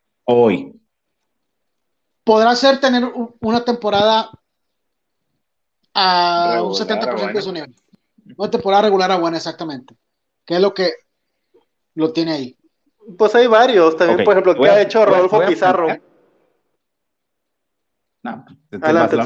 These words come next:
Speaker 4: Edson.
Speaker 1: mismo, ¿no? Está en la M L S,
Speaker 2: O sea,
Speaker 1: tiene que estar.
Speaker 2: Gabriel,
Speaker 1: Lo mismo que
Speaker 2: Gabriel
Speaker 1: Araujo.
Speaker 2: Uriel
Speaker 1: Lo mismo que
Speaker 2: Antuna.
Speaker 1: Moreno, lo mi-, mismo que el
Speaker 4: La
Speaker 1: H H.
Speaker 4: M L S, M L S. Bueno, ¿y Alan Pulido?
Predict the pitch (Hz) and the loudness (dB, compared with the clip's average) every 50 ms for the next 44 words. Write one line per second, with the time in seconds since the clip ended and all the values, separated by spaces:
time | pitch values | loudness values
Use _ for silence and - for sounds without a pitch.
0 | - - 160 131 113 107 156 - - 110 110 117 123 127 127 131 135 135 135 139 | -4 -6 -6 -8 -8 -8 -10 -10 -10 -8 -8 -8 -10 -10 -8 -8 -6 -6 -6 -6
1 | - - 156 151 160 170 143 123 120 113 - 107 - _ - 78 - - _ _ | -4 -2 0 0 0 0 0 -4 -6 -8 -10 -12 -10 _ -10 -10 -10 -14 _ _
2 | - 180 180 180 180 185 196 196 190 - _ _ _ - 165 147 131 123 185 190 | -8 -6 -2 0 2 2 0 0 -2 -8 _ _ _ -4 -2 0 0 2 2 2
3 | 202 214 214 - - - 170 - - - - - - - - - _ - - - | 2 2 2 0 0 -2 -2 -4 -8 -10 -16 -20 -18 -18 -18 -18 _ -20 -20 -20
4 | - 226 220 214 208 202 - - - - 113 113 117 240 - - - 117 110 107 | -18 -12 -8 -8 -8 -6 -6 -4 -2 0 0 0 0 0 -2 -2 -2 -2 -2 0
5 | 101 95 95 87 82 85 87 85 87 98 104 101 101 101 104 107 98 98 92 110 | -2 -2 -2 -4 -6 -10 -14 -14 -12 -10 -8 -6 -6 -6 -6 -8 -8 -10 -8 -4
6 | 113 120 113 - 120 107 104 101 98 - - 107 101 95 175 175 170 175 175 175 | -4 -4 -2 0 0 2 2 2 2 2 0 0 2 2 2 2 2 4 4 4
7 | 170 165 160 - 175 170 165 165 170 165 165 160 160 165 170 180 185 180 185 185 | 4 2 2 2 2 4 4 6 6 4 4 4 2 2 2 4 4 4 4 4
8 | 185 196 - 143 175 180 180 170 165 160 170 190 202 202 202 190 175 185 208 240 | 2 0 0 2 4 4 6 6 6 6 6 6 4 4 4 4 6 6 6 8